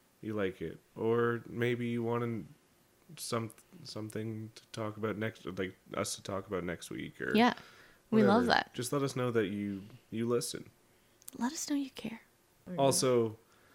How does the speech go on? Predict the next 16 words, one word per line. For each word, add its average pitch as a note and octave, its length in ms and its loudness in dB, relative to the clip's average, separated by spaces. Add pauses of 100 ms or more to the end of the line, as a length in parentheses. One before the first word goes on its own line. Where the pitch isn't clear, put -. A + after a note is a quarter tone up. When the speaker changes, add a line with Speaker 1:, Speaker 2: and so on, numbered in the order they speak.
(840)
Speaker 1:
uh, F2+ 480 0
I G#2+ 100 4
know A2+ 140 4
we've A2+ 260 0
promised F#2+ 400 0
in F#2+ 60 -6
the F2 40 -2
past D#2 760 -4 (540)
that C2+ 440 0 (340)
we're F#2+ 220 2
gonna F2+ 180 2
get F2 260 -4
episodes F2+ 520 -2
released F2+ 380 -4
on F2+ 120 -6
Fridays. D2 760 -4